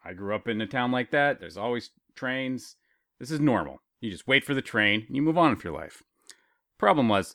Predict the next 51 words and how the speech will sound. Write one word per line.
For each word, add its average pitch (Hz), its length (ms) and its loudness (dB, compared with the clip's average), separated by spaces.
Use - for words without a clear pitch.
this 131 120 -6
train 170 240 8
wasn't 110 220 2
moving. 92 340 -2
It 113 160 -8
just - 360 0
stopped - 720 -6
and 98 80 -10
was 90 240 -12
just - 280 -18
sitting - 440 -6
there. 71 220 -16
And - 80 -14
I'm 85 80 -6
like, 76 240 -8
"Well, 101 180 -12
this 113 180 -8
is - 100 -12
kinda 73 240 -14
crappy." 123 500 -6
You 113 160 -4
could 80 200 -14
see 165 360 4
the 123 180 4
engine, 73 360 -2
and 92 100 -12
it 92 60 -10
was 85 180 -12
right 123 320 4
there, 110 200 6
and 98 100 0
there 95 60 0
was 92 160 -6
just, 92 100 -10
like, 90 200 -2
a 92 40 -4
dude 110 280 0
in 143 60 2
a 143 80 6
train 165 300 4
suit, 104 260 -6
like, 92 200 -6
so 139 640 2
we 143 140 0
start 165 240 6
looking 156 220 4
for 156 120 -4
another 113 220 0
place 104 300 -6
to - 220 -18
eat. - 300 -20